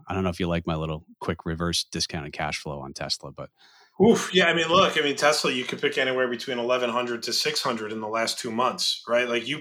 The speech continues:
Speaker 2: you pick the price and then do that math <laughs> on your, on your cash flow.
Speaker 1: Right.
Speaker 2: I think there, there is, obviously, this is why, you know,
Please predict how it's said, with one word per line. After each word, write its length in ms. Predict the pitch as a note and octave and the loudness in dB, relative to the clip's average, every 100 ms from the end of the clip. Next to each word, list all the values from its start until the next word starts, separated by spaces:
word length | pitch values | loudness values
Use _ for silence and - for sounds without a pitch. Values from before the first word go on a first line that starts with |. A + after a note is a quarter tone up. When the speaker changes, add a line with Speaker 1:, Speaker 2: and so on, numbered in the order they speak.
| - | -2
Speaker 2:
you 120 | F3+ | 2
pick 240 | F3+ F3+ F3+ | 4 4 2
the 60 | |
price 420 | D#3 E3 D3 C#3 C#3+ | 0 4 6 4 0
and 120 | C3 | 0
then 100 | C3 | 0
do 140 | C3 | 2
that 180 | B2 A#2+ | 2 2
math 460 | B2+ C3 B2 - - | 2 4 2 -2 -4
<laughs> 40 | |
on 200 | C#3 A#2 - | -2 -2 2
your, 180 | C3 - - - - | 2 2 -8 -14 -10
on 60 | B2+ | -6
your 100 | - | 0
cash 280 | C3+ C3+ | 2 4
flow. 100 | F#3 | 6
Speaker 1:
Right. 180 | F3+ F2+ - - - | 4 4 -6 0 4
Speaker 2:
I 120 | F3+ G3+ | 4 4
think 320 | G#3+ F3+ - | 2 2 0
there, 200 | F3+ F3+ F3 | 2 2 4
there 240 | F3+ E3+ | 4 6
is, 400 | E3 D#3 D3+ D3 - D3 | 4 2 0 -4 0 4
obviously, 600 | D3 D3 C#3+ C#3 C#3+ C3 | 4 4 -2 -2 0 0
this 220 | C3 - | 0 -2
is 140 | B2+ | 0
why, 420 | B2 B2 A#2+ A#2 - _ - | 4 6 6 2 -4 _ -6
you 100 | A#2+ | -2
know, 320 | G#2+ G2+ G2+ | 0 0 -4